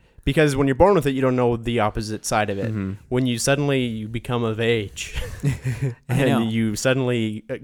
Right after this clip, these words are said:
Speaker 1: get either one, you, uh, suddenly,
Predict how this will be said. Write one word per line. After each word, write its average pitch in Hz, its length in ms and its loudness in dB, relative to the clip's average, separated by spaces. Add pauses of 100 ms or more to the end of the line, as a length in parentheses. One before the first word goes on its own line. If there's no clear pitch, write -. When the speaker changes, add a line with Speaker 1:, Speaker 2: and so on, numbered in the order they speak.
(140)
Speaker 1:
get 127 260 0 (400)
either 120 340 0
one, 185 400 2 (580)
you, 104 420 0
uh, 101 600 0 (500)
suddenly, 117 640 -4